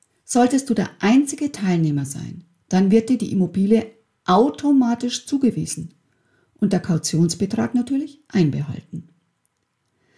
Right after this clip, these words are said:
Ja, und jetzt stellt sich natürlich die Frage, ist es wirklich immer günstiger,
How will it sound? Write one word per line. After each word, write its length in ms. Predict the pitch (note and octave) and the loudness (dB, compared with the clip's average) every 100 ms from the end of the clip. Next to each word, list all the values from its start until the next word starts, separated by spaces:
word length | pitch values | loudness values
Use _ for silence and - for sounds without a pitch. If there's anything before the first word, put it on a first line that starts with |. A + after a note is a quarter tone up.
| _ _ - | _ _ 2
Ja, 180 | C#4 G3 | 4 4
und 80 | |
jetzt 140 | F3+ E3 | 2 0
stellt 260 | - G#3+ | 4 6
sich 160 | A3 G#3+ | 6 4
natürlich 320 | G#3+ G#3+ G3 | 4 4 2
die 140 | F#3+ E3+ | 0 -6
Frage, 560 | D3 D#3 E3 G#3 A#3+ B3+ _ _ _ _ _ _ - | -2 0 0 0 -2 -4 _ _ _ _ _ _ 0
ist 260 | A#3 - - | 0 0 -4
es 320 | G3 - _ - | -4 -6 _ -4
wirklich 640 | E3+ G3+ G3+ A#3+ A#3 - | 0 0 -2 -6 -6 -8
immer 340 | - F#3+ A3+ B3 | 0 4 4 2
günstiger, 800 | - E3 E3+ E3+ A#3 B3+ C4 | 0 2 2 0 -2 2 0